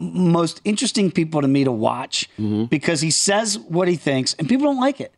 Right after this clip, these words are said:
Speaker 2: Right.
Speaker 1: They don't like that when he comes, "Oh, you know, I really don't like this golf course."
Speaker 2: What was that, him and DeChambeau had, like, an issue or something?
Speaker 1: Oh,
Speaker 2: What was
Speaker 1: yeah, yeah, yeah, yeah, yeah.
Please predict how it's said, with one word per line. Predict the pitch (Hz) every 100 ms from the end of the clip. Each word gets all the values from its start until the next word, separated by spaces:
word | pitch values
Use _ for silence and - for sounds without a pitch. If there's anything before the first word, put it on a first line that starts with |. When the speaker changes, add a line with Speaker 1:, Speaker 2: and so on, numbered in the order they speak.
| -
Speaker 2:
Right. | 90 87 -
Speaker 1:
They | 175
don't | 214 247
like | 220 247 -
that | 190
when | 170
he |
comes, | 160 151 143 135
"Oh, | 156
you | 160
know, | 160
I | 160
really | 139 156 156
don't | 156
like | 139
this | 139
golf | - 143 139
course." | 156 139
Speaker 2:
What | 196
was | 156
that, | 123
him | 143
and | 131 104
DeChambeau | 127 131 131 113 101 107 123
had, | 107
like, | 87 107
an | 87 69
issue | 107 - 120
or | 110
something? | - 113 120 -
Speaker 1:
Oh, | 165
Speaker 2:
What | 156 123
was | -
Speaker 1:
yeah, | 101 98
yeah, | -
yeah, | 160 165 -
yeah, | -
yeah. | - -